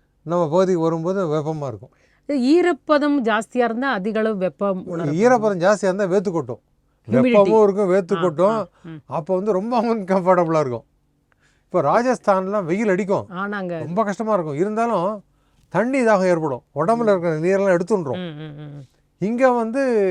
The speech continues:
Speaker 1: ஈரப்பதம் அதிகமா இருக்கும்போது வேத்து கொட்டும்.
Speaker 2: ம்.
Speaker 1: அந்த அளவுக்கு தண்ணி தாகம்ங்கிறது அந்த ராஜஸ்தான் மாதிரி தோணாது. இருந்தாலும் வேத்து கொட்டும் போது ரொம்ப டிஸ்க-, அன்கம்ஃபர்டபுளா
Speaker 2: எஸ்.
Speaker 1: இருக்கும்.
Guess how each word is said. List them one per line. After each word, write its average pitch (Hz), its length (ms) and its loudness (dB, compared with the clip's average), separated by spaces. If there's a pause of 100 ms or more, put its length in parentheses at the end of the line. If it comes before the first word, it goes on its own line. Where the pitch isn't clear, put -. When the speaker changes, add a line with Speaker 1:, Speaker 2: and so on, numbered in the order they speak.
(260)
Speaker 1:
ஈரப்பதம் 220 500 2
அதிகமா 202 340 0
இருக்கும்போது 180 340 -2
வேத்து 208 300 0
கொட்டும். 151 320 -2 (140)
Speaker 2:
ம். 151 260 -10 (380)
Speaker 1:
அந்த 180 240 -2
அளவுக்கு 240 220 2
தண்ணி 220 300 2
தாகம்ங்கிறது 208 640 4
அந்த 180 220 2 (560)
ராஜஸ்தான் 196 500 0
மாதிரி 185 260 -2
தோணாது. 196 540 -2 (280)
இருந்தாலும் 196 380 -2
வேத்து 226 220 -2
கொட்டும் 190 300 -4
போது 208 100 -4
ரொம்ப 226 280 -4
டிஸ்க-, 180 380 -6
அன்கம்ஃபர்டபுளா 160 480 -6
Speaker 2:
எஸ். 131 40 -4
Speaker 1:
இருக்கும். 117 240 -10